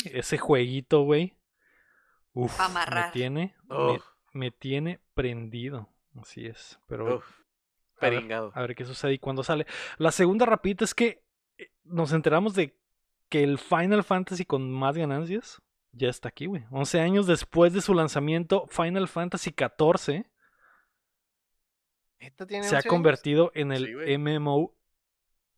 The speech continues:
Speaker 1: más rentable para Square Enix.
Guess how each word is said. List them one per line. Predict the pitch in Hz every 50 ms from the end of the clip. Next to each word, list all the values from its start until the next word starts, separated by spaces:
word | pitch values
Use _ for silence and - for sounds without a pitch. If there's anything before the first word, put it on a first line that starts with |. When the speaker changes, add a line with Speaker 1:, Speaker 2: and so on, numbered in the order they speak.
| _ _ _ _ -
Speaker 1:
más | 143 147 143 139 143 143 - -
rentable | 156 143 151 147 135 - - 127 131 147 156 143 120 113 107 _ _ _ _ _ _ -
para | - 117 113
Square | - - - 123 117 123
Enix. | 156 160 139 - -